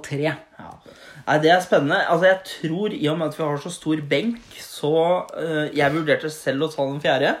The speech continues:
Speaker 1: Mm.
Speaker 2: Eh, og det er fortsatt målvakter der ute som er interessante, og mange målvakter som er plukka som etter noen måneder ikke kommer til å være veldig interessante.
Speaker 1: Mm.
Speaker 2: Eh, så det blir veldig spennende.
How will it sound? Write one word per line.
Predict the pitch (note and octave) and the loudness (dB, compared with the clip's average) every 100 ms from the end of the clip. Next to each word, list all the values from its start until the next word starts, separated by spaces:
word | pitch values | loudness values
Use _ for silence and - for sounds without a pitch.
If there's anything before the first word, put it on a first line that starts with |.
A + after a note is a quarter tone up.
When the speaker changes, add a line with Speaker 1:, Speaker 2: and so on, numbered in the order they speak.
| - | -4
Speaker 1:
Mm. | D#3 C#3 C#3 E3+ - | -4 -2 -4 -12 -4
Speaker 2:
Eh, | C#3+ D3+ D#3 D#3 D#3 D3+ - - | 2 4 4 2 0 -4 -8 0
og | C#3+ | 2
det | C#3 - | 4 2
er | - D3+ G#3+ | 2 0 0
fortsatt | - - F3 F#3 G3 | -6 -4 -2 -2 0
målvakter | F#3+ C#3+ C#3 - C#3+ | 2 2 0 0 4
der | C#3+ | 4
ute | D3 C#3+ F3+ | 4 -2 -8
som | - D3+ D#3+ | -2 -2 0
er | - C3+ C#3+ | 0 0 0
interessante, | C#3 D3 D3 C#3+ C3+ A3 C#4 - - | -2 -4 -2 0 2 2 0 -2 -2
og | E3 E3+ E3 - | 2 2 2 -2
mange | E3+ D#3+ E3 E3+ D#3+ C3+ C#3+ | -4 0 2 2 0 0 -2
målvakter | D3 C#3+ A#2+ A2 - D3 | 0 0 0 -2 -4 -10
som | C#3 C#3 | -2 -2
er | C3 | -2
plukka | C#3 C#3 D3 D3+ | -4 -4 -4 -4
som | D3 D#3 - - - - - - - | -4 -6 -12 -20 -20 -20 -20 -12 -8
etter | C3 - | -6 -2
noen | C#3 C#3+ | 0 2
måneder | D3 C3+ - G3+ G3+ | 2 0 2 2 4
ikke | G3+ E3 - B2+ | 0 0 -4 -10
kommer | A2+ A2+ A#2+ A2+ | -2 0 0 -2
til | |
å | A#2+ | 0
være | A#2 B2+ | 2 2
veldig | B2+ B2 A#2 | 0 -2 -4
interessante. | C3+ C3 B2 C3 C3 D#3+ D#3 | -6 -8 -4 -2 0 2 0
Speaker 1:
Mm. | C#3 B2+ - - - - - | -4 -12 -14 -20 -20 -20 -12
Speaker 2:
Eh, | C#3+ C#3 D3 D3+ | -2 0 2 2
så | D3 D#3+ | 0 0
det | D#3 D#3+ | 4 4
blir | D#3+ D3 | 4 0
veldig | D3+ C3 C3+ | 0 -2 -4
spennende. | - D#3 F3 C#4 | -2 0 2 2